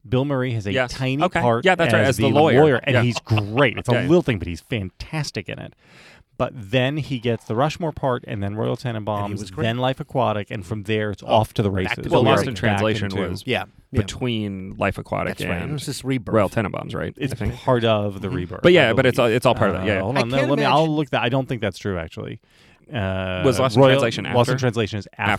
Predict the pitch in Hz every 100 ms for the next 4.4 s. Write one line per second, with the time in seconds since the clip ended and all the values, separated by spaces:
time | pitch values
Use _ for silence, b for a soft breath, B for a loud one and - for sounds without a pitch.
0 | 113 101 95 101 95 92 92 120 - 143
1 | 156 - 240 196 180 165 151 - - 127
2 | 117 87 120 135 110 82 _ - - 135
3 | 107 110 104 - 101 95 98 90 87 -
4 | - - - _